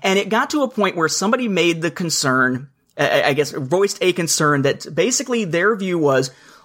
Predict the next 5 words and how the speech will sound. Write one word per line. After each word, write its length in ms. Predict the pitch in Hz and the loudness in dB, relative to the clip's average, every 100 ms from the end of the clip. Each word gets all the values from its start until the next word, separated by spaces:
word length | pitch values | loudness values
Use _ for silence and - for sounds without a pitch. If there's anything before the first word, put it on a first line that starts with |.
| _ | _
Lucasfilm 1120 | 123 151 311 349 277 - - 151 127 127 127 139 _ _ 135 | -4 0 0 2 0 2 2 0 0 -2 -6 -12 _ _ -4
doesn't 320 | 185 240 226 | 0 0 0
want 180 | 247 247 | 0 0
to 60 | |
cast 640 | 247 147 123 104 - - | -4 -2 0 0 -4 -6